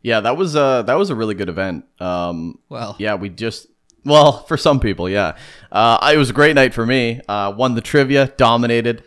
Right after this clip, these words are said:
Speaker 1: uh, won the one v ones. Everything is also on the YouTube, uh, if you missed the hundred K celebration, but damn, that was a good event. Uh, Todd nailed it out of the park for hosting. Um, probably, I've done a lot of streams.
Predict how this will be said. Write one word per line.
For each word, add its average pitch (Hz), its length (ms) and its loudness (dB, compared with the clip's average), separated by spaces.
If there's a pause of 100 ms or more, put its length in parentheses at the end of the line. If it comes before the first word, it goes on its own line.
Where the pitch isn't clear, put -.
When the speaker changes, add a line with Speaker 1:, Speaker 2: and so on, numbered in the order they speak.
(260)
Speaker 1:
uh, 104 280 -2
won 117 180 -4
the 117 60 -6
one 117 200 -4
v 117 60 -6
ones. 117 360 -4
Everything 165 540 0
is 120 460 0
also 127 400 -2
on 117 100 -2
the 110 240 -4
YouTube, 139 420 -4
uh, 104 240 0
if - 80 -14
you 110 80 -6
missed 117 240 -6
the 117 100 -8
hundred 117 240 -6
K 113 140 -6
celebration, 113 640 -6
but 101 300 -8 (680)
damn, 123 220 0
that 104 80 -2
was 95 120 -8
a 95 40 -14
good 92 140 -8
event. 82 360 -10 (100)
Uh, 95 220 -4
Todd 131 340 0
nailed 120 260 -2
it 120 100 -4
out 107 140 -2
of 107 80 -8
the 101 60 -8
park 113 260 -6
for 101 120 -6
hosting. 117 520 -6 (560)
Um, 101 760 -4 (340)
probably, 254 680 0
I've 127 180 0
done 220 120 0
a 214 60 0
lot 123 280 2
of 117 60 -6
streams. 131 680 -8